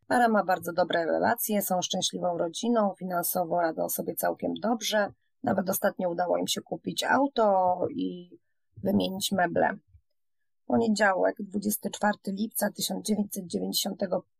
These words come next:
piątego roku, wczesny ranek,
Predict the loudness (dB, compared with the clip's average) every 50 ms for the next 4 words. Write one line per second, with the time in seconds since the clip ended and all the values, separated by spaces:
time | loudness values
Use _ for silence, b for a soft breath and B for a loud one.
0 | _ _ -2 0 0 0 2 0 0 2 4 4 4 4 4 2 2 0 0 0
1 | 0 -2 -6 _ _ _ _ _ _ _ _ -6 -2 -2 0 2 2 2 4 4
2 | 4 2 2 2 0 0 0